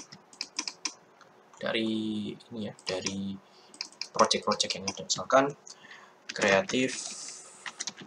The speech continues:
art, kategori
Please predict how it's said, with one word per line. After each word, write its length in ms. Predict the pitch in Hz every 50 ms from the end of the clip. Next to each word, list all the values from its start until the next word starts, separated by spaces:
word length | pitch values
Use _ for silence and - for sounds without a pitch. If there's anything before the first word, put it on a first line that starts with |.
| - - - - - - - - - - - - -
art, 400 | 127 139 170 214 214 - - - - - - - - - - - - - - - - - - - - - - - - - - - -
kategori 1120 | - - - 95 - - - - 98 98 95 95 98 104 101 98 101 101 101 98 98 101